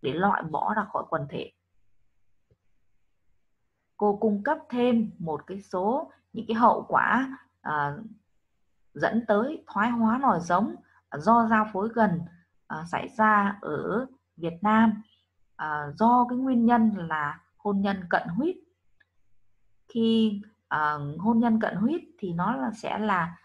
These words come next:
cái cơ sở cho những gen lặn, bệnh lý tương đồng ở các ông bố, bà mẹ kết hợp với nhau, và con cái của những cặp hôn nhân cận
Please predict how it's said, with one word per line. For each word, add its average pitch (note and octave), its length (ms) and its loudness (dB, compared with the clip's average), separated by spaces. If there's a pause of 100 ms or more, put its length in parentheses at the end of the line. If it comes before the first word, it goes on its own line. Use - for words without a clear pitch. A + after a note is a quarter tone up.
(140)
cái A3 180 -8
cơ C4+ 200 4 (120)
sở G#3+ 340 -2 (420)
cho A#3+ 140 4
những F#3+ 260 0
gen A3+ 220 2
lặn, A3+ 240 4 (360)
bệnh E3+ 300 -2
lý A#3 280 0
tương C#4 240 0
đồng F3+ 320 2 (280)
ở C#3 200 0
các - 220 -2
ông A3 240 2
bố, A3 360 0
bà F3 160 -2
mẹ E3 340 -2
kết E4 200 -4
hợp G#3+ 340 -2
với F#3 100 -6
nhau, A3+ 360 4 (320)
và E3 180 0
con B3 300 2
cái B3 300 2
của A#3 80 -4
những D3 260 -4
cặp G3 160 0 (160)
hôn G#3+ 340 0
nhân G#3 320 0
cận - 120 0